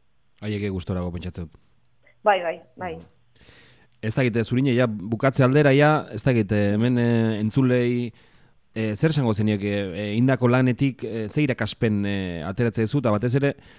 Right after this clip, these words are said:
Speaker 1: bas, beste eskoletan edo beste ikastetxetan, ba, bueno, holako dinamikak ere, e, bueno, praktikara eramateko aukera izan dezakete, bueno, orain, e, lege aldaketa ere, oraintxe bertan, e, egin dutelako, ezta?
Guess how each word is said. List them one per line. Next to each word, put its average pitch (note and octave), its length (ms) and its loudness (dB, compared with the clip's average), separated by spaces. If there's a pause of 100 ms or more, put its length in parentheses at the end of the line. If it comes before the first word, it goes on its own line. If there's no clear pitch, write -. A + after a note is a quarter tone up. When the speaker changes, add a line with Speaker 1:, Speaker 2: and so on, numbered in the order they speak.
(140)
Speaker 1:
bas, G#2+ 160 -4
beste A#2+ 240 2
eskoletan A#2 480 2
edo A#2 140 2
beste A2+ 240 -2 (580)
ikastetxetan, B2 640 0 (100)
ba, F#2 120 -2 (520)
bueno, A2+ 220 -2
holako G#2+ 340 0
dinamikak A2+ 560 0
ere, A2+ 140 -2 (260)
e, F#2+ 120 -10 (280)
bueno, G2+ 240 -4
praktikara G#2 400 -4
eramateko G#2+ 400 0
aukera G#2+ 320 0
izan A2+ 160 2
dezakete, G#2 460 -2 (420)
bueno, G2 220 0
orain, G#2 200 2
e, G2 120 0 (240)
lege A2 180 0
aldaketa A2 400 0
ere, G#2+ 140 0 (260)
oraintxe A#2 400 2
bertan, G2+ 320 0
e, G2 80 0 (320)
egin A#2 240 4
dutelako, A2+ 320 0
ezta? D3 220 0